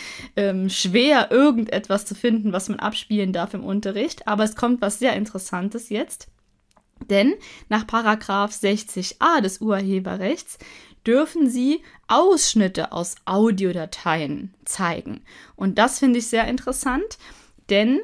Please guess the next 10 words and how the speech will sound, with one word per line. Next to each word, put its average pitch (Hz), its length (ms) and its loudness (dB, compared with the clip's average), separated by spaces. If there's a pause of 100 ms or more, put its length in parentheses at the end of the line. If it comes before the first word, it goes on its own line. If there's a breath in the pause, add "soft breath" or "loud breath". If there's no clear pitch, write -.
(120)
es 214 240 -2
darf 208 460 0
fünfzehn 311 640 0
Prozent 254 600 -2
einer 208 340 -2
Audioaufnahme 220 920 -2
darf 185 340 -2
uneingeschränkt 214 1040 -2
im 214 140 0
Unterricht 180 680 -4